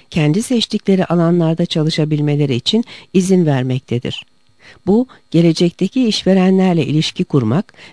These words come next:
ve o mesleği denemek için çok iyi bir fırsat yaratmaktadır. Hırslı ergen. Liseye giden oğlum her konunun parçası olmayı çok seviyor. Sınıf başkanı,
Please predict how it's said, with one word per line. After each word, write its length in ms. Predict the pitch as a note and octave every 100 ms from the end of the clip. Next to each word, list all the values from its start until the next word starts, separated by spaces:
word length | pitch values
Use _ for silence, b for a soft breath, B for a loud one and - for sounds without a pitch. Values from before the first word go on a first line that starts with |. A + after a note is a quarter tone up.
| -
ve 100 | D#3+
o 180 | - A#3+
mesleği 500 | A#3 - F#3 F#3+ F3+
denemek 440 | E3+ E3+ E3 -
için 260 | - G#3+ A#3+ b -
çok 220 | B3+ -
iyi 220 | E3 F#3+
bir 100 | F#3
fırsat 500 | - E3 - E3+ -
yaratmaktadır. 880 | C#3 C3 - C3+ - B2 B2+ - - _ _ _ _ _ _ _ _ _ _ _ _ _ _ _ _ _ _ _
Hırslı 400 | - A#3 - A3+
ergen. 460 | F3+ C#3+ C3+ B2 A#2 - b b b b _ _ _ b b
Liseye 320 | C#4 - B3+
giden 280 | A3 G#3+ G#3+
oğlum 380 | D#3+ A2 A#2 A#3 -
her 220 | A3 B3
konunun 440 | B3+ A3+ G#3 G3 G3+
parçası 540 | F3+ F3+ - F3+ G#3+
olmayı 320 | F3 C3+ C3
çok 260 | - F3 -
seviyor. 480 | D3+ B2+ A2 G#2 - _ B B B
Sınıf 380 | - G3+ F#3 -
başkanı, 580 | B2 - B2 A#2 F3